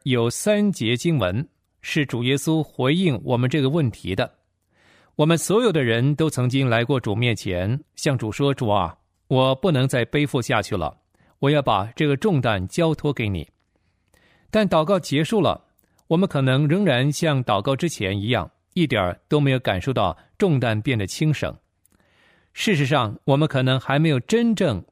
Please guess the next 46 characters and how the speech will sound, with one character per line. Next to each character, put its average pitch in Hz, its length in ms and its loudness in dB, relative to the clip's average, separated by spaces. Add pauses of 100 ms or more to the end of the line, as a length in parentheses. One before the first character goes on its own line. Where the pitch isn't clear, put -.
把 113 200 0
这 151 120 0
个 135 100 0
重 143 220 0
担 113 300 -2
交 160 260 0
托 156 160 -2
给 127 180 0
主， 87 240 -6 (720)
我 170 100 2
们 220 120 2
可 151 160 0
能 156 160 2
只 139 120 -2
是 151 140 0
告 202 260 2
诉 151 160 -2
主， 95 380 -4 (540)
却 151 180 0
没 135 220 2
有 113 340 0
把 110 160 0
重 139 180 -2
担 117 160 -2
交 147 220 0
给 110 140 -6
他。 - 280 -8 (1000)
我 165 120 2
们 202 80 0
只 160 100 0
是 170 140 0
解 131 260 0
释 156 260 0
所 185 220 0
有 131 160 2
详 127 260 -2
细 151 140 -2
的 135 80 0
情 110 260 -4
况， 120 320 -2 (300)
告 185 180 0
诉 165 140 -2
他 156 160 0
为 214 180 2
什 123 160 -4
么 104 220 -2